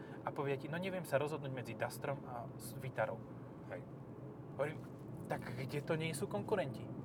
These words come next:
Speaker 2: Toto je veľmi častá slovenská
Speaker 1: No.
Speaker 2: dilema, Duster alebo Vitara.
Speaker 1: A teraz to máš ešte umocnené tým, že Vitara má jedna štvorku sto tri kilowattov so štvorkolkou
Speaker 2: Mhm.
Speaker 1: a Duster má jedna trojku sto desať kilowattov so štvorkolkou.
Speaker 2: Hej.
Speaker 1: Čo na tom nie je konkurencia? A ceny sú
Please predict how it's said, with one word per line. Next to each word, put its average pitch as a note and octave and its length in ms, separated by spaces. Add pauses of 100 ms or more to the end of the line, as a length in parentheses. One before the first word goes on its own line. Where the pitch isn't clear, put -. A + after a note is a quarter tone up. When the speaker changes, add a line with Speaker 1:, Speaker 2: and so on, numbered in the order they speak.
(200)
Speaker 2:
Toto C3 180
je C3+ 140
veľmi C3 280
častá B2 300
slovenská A2 500
Speaker 1:
No. A#2 180
Speaker 2:
dilema, G2 260
Duster A2 380
alebo G#2 240
Vitara. F#2 380
Speaker 1:
A B2 120
teraz D3 240
to - 120
máš D3+ 200
ešte - 160
umocnené D3 520
tým, C#3+ 200
že C3 80
Vitara C#3 360
má D3 120
jedna C3+ 240
štvorku B2 600 (460)
sto - 220
tri C#3 160
kilowattov D3+ 520
so C3+ 120
štvorkolkou B2 720
Speaker 2:
Mhm. B2 340
Speaker 1:
a C3 120
Duster C3+ 320
má D3+ 160
jedna C3+ 240
trojku B2+ 360
sto - 120
desať B2 320
kilowattov C3+ 400
so F#3 120
štvorkolkou. C3+ 560 (320)
Speaker 2:
Hej. G#2 120 (440)
Speaker 1:
Čo - 160
na F#3+ 160
tom F3+ 200
nie D#3+ 200
je F3+ 80
konkurencia? F3 720 (560)
A A#2+ 80
ceny E3+ 240
sú D#3+ 480